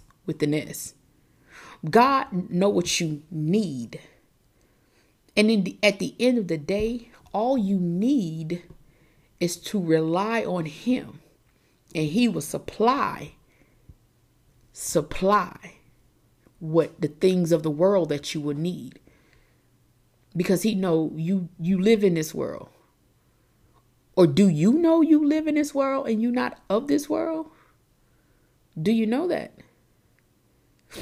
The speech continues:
So this is what we're going, this is the premises of what we're going to be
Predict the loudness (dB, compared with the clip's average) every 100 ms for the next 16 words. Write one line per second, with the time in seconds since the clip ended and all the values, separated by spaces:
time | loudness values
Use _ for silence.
0 | -8 0 2 2 0 -2 -2 -2 0 -4
1 | -4 -6 -6 -6 -6 -8 -4 -2 0 -2
2 | -4 -4 -4 -4 -4 -6 -6 -6 -6 -8
3 | -10 -8 -8 -10